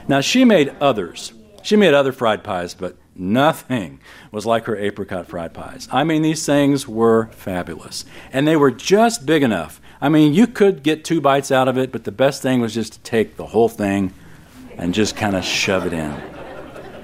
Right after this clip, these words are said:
Oh, it was so good. And I probably had half a dozen of these things. Well, I was twelve, thirteen years old.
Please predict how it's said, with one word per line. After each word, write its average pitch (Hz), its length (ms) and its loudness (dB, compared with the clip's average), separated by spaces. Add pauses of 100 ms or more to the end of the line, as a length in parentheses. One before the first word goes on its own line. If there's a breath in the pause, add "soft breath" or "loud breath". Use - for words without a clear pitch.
Oh, 143 220 4
it 135 40 2
was 117 120 -6
so 107 180 0
good. 90 340 -4
And 120 200 -2
I 160 240 2
probably 139 580 0
had 110 240 0
half 117 320 -4
a 113 60 -6
dozen 107 380 0
of 87 80 -6
these 85 200 -6
things. - 480 -12 (560 loud breath)
Well, 135 380 0 (640)
I 170 100 0
was 196 140 -2
twelve, 131 460 0
thirteen 120 340 -2
years 104 220 -2
old. 95 320 -2